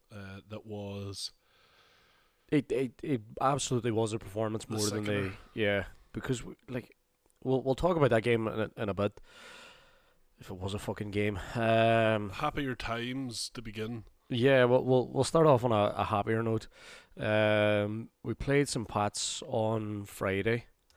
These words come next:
Speaker 2: and, uh, I mean, <sighs> I was going into the game expecting a, a,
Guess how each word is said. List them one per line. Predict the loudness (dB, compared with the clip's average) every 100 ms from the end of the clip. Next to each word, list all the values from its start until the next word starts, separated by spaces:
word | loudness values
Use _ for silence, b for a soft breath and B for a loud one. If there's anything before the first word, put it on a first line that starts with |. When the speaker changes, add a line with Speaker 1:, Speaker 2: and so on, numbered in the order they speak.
| b b b b
Speaker 2:
and, | -6 -4 -4 -2
uh, | 0 2 0 -2 -4 -8 _ _ _ _ _ _ _ _ _ _ _ _ -6
I |
mean, | 0 2 2 -2 -6 _
<sighs> | -10 -8 -10 -16 -20 _ _ _ _ _ _ _ -20 _ -6 2
I | 4
was | 4
going | 4 2
into | 2
the | 0 0
game | 0 0
expecting | -2 -2 -2 -2
a, | -6
a, | -8 -12